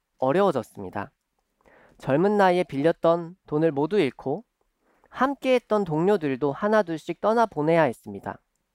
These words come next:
그런데 그때 당시 제휴를 맺은 맥주집이 이백 개 정도 되었습니다. 그때 맥주집 사장님들께서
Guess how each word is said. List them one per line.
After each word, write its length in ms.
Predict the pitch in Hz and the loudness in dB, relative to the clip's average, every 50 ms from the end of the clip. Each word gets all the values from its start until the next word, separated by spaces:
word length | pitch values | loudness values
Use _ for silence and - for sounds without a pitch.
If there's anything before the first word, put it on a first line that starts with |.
| _ _ _ _ _ _ _ _ _ _ | _ _ _ _ _ _ _ _ _ _
그런데 240 | - 220 240 247 240 | 2 2 4 4 4
그때 280 | - - - - 254 262 | 0 0 0 4 4 6
당시 280 | 254 240 233 214 233 | 6 4 2 2 -4
제휴를 340 | - - 160 175 233 254 269 | -4 -2 0 0 2 2 2
맺은 240 | 247 226 202 208 185 | 2 2 0 0 0
맥주집이 600 | 143 127 - - 180 175 _ - 160 165 202 147 | 0 0 -2 -2 -10 -10 _ -6 -4 -2 -2 -2
이백 360 | 117 131 151 180 233 262 - | -2 -2 -2 0 0 0 2
개 120 | - 233 | 2 0
정도 240 | 202 196 180 165 160 | 2 2 0 -2 -2
되었습니다. 640 | - - 120 123 123 - - 110 101 - 117 110 - _ _ _ _ _ _ _ _ _ _ _ _ _ - _ _ _ _ | -4 -2 -2 -2 -2 -4 -8 -10 -4 -2 -4 -4 -4 _ _ _ _ _ _ _ _ _ _ _ _ _ -20 _ _ _ _
그때 300 | - - - - 185 175 | -12 -12 -4 0 0 2
맥주집 520 | 131 123 123 _ - 202 202 - 202 196 | 2 2 0 _ -6 -12 -8 -6 -6 -6
사장님들께서 920 | - 214 220 233 247 240 226 208 170 165 139 - - 120 117 - 170 143 - | -2 -2 0 0 2 2 2 0 0 -2 -4 -4 -4 -6 -2 0 -2 -2 -2